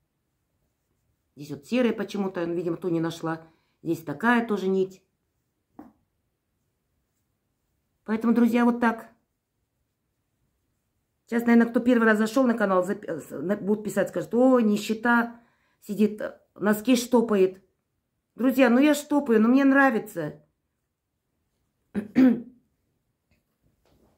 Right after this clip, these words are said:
Вот видите, по-, поштопала, и на-, настроение хорошее стало. Но мне нравится, друзья, во-первых.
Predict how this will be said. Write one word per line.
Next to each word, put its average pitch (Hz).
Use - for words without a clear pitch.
Вот 254
видите, 320
по-, 220
поштопала, 220
и 202
на-, 220
настроение 214
хорошее 190
стало. 156
Но 277
мне 320
нравится, 247
друзья, 180
во-первых. 202